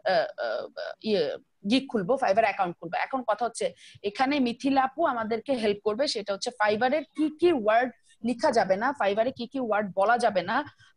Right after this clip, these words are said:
কি কি করলে Fiverr-এর rules regulation, যেগুলি violate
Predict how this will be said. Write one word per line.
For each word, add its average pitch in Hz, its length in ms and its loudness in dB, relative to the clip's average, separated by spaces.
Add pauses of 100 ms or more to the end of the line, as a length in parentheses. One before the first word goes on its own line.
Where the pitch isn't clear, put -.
কি 285 140 0
কি 330 160 2
করলে 247 320 2
Fiverr-এর 240 460 2
rules 285 300 0
regulation, 214 480 0
যেগুলি 220 340 -2
violate 202 340 2